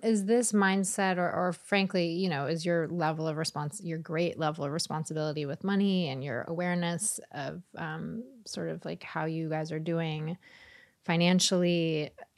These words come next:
I mean, of course, it also just comes with the territory of being actors, but how much of it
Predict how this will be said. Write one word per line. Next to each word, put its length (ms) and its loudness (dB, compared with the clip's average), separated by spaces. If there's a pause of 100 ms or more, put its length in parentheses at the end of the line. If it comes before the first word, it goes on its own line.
I 40 2
mean, 100 8
of 80 4
course, 320 4
it 100 0
also 260 0
just 180 -4
comes 460 -6
with 100 -4
the 60 -4
territory 460 -6
of 100 -6
being 200 -8
actors, 500 -6
but 260 -2 (300)
how 240 2
much 220 4
of 100 4
it 220 4